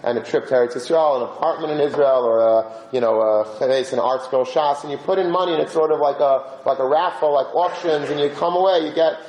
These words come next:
it's like a fun way of giving tzedakah. And it's very effective. Organizations can make a lot of money this way. So w-, the yeshiva, or they, so they invested, they went, there's something called split the pot.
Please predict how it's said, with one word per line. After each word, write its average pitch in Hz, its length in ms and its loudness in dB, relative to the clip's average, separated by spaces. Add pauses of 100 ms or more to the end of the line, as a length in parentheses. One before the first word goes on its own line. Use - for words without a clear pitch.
it's - 140 -2
like - 100 2
a 302 80 0
fun 196 380 -2
way 175 180 4
of 143 300 -4
giving 147 220 -2
tzedakah. 123 540 -2 (460)
And 143 100 0
it's 151 100 -6
very 180 260 2
effective. 185 420 -2
Organizations 147 640 0
can 156 160 -2
make 151 140 2
a - 40 0
lot 151 220 2
of 151 80 -4
money 151 200 0
this 123 220 -4
way. 104 160 2 (320)
So 143 360 -2 (100)
w-, 127 240 -6 (240)
the 143 140 2
yeshiva, 190 360 -2
or 151 220 2
they, 160 240 0
so - 160 -2
they 196 240 2
invested, 165 580 0
they 165 140 2
went, 160 220 -2
there's 156 120 2
something 180 360 -2
called 160 540 0 (120)
split 196 340 -2
the 170 160 -2
pot. 143 340 -2